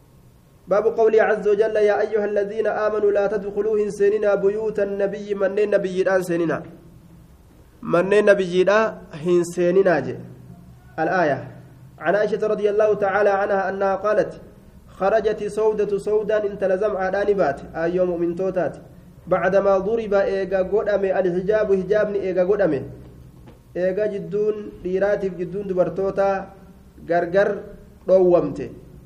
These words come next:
لحاجتها، haajaa isiitiif ni baate. وكانت ni taate امرأة، امرأة intaloodha taate jasiimatan. بعدما ضرب الحجاب kun hijaabul beyti. Hijaaba manaati. Haaya.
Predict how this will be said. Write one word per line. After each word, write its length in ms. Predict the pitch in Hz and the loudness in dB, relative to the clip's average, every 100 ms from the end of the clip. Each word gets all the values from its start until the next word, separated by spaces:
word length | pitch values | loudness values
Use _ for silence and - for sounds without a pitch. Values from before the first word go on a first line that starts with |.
| - - - - - | -20 -20 -20 -20 -16
لحاجتها، 760 | 175 196 190 202 190 226 220 196 | 0 0 2 2 2 0 0 0
haajaa 360 | 185 185 202 | 0 0 0
isiitiif 320 | 202 196 - 165 | -2 -4 -6 -2
ni 140 | 165 | 0
baate. 280 | 147 127 - - - - - - - - - - - - - - - | 0 -4 -8 -20 -20 -20 -20 -20 -20 -20 -20 -20 -20 -20 -20 -20 -6
وكانت 640 | 165 196 196 226 233 220 220 | 0 0 2 2 2 0 -4
ni 160 | 214 | -8
taate 420 | 226 214 202 202 202 | -2 -2 0 0 0
امرأة، 500 | 202 214 208 - 196 | 0 0 -2 -2 -2
امرأة 360 | 208 214 196 196 190 | 0 -2 0 -2 -4
intaloodha 500 | 190 214 214 214 208 | -6 -4 -2 0 -2
taate 340 | 208 190 190 | 0 -2 -2
jasiimatan. 880 | 180 190 185 175 208 208 180 160 139 117 - - - - | -2 -4 -4 -10 -10 0 0 0 -8 -8 -16 -20 -20 -10
بعدما 460 | 165 165 165 170 | -6 -2 0 0
ضرب 240 | 175 185 180 | 0 0 0
الحجاب 340 | 170 165 185 | 0 0 0
kun 260 | 190 185 170 | 0 -2 -4
hijaabul 340 | 160 160 156 | -2 -2 0
beyti. 340 | 151 175 165 - - - - - - - - - - - | 0 0 0 -6 -16 -20 -20 -20 -20 -20 -20 -20 -20 -16
Hijaaba 300 | 151 156 160 | -4 0 0
manaati. 460 | 156 175 170 160 185 - - - - - - - - - - - - - - - - - - | 2 0 -2 -4 -8 -12 -20 -20 -20 -20 -20 -20 -20 -20 -20 -20 -20 -20 -20 -20 -20 -20 -2
Haaya. 360 | 165 175 151 | 2 4 2